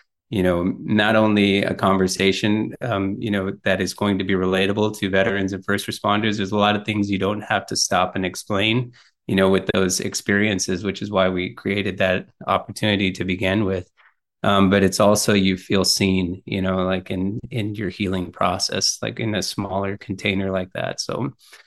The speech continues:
he, um, he's also one that, that was, like, showed up with a lot of expectations.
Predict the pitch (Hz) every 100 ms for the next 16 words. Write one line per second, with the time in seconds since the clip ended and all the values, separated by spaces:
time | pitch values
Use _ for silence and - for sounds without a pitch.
0 | _ _ - 127 127 120 110 101 98 98
1 | - _ _ _ _ _ _ - 120 117
2 | 110 113 120 107 107 113 107 101 104 101
3 | 101 98 95 - 110 104 92 - 101 95
4 | 104 95 92 92 95 101 95 - 95 -
5 | 98 101 - 113 117 -